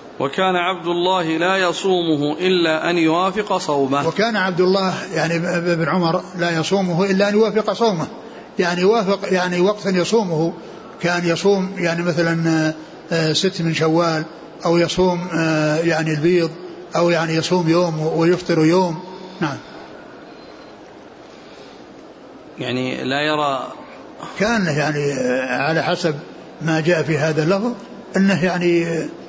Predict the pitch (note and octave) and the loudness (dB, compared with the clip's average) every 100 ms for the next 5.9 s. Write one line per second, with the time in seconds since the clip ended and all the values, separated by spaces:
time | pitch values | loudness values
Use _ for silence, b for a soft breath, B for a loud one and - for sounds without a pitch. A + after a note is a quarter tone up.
0 | - - - D#4+ F#3 F3+ A3 - F3+ E3 | -18 -16 -8 0 0 2 2 2 0 0
1 | D#3 E3 E3 E3 D#3+ E3+ D#3 D3+ D#3 C#3+ | 0 2 2 2 2 2 2 2 0 0
2 | C3+ C3 - - - - - - - - | -4 -6 -10 -18 -18 -20 -20 -20 -20 -20
3 | - - - - - - - - B B | -20 -20 -20 -20 -18 -20 -20 -20 B B
4 | B B - - - E3 E3+ E3 D#3 F#3 | B B -20 -10 -2 0 0 -2 0 2
5 | F#3+ F#3 F3 E3 D#3+ F#3 D3+ F3+ | 2 2 2 0 0 -2 0 0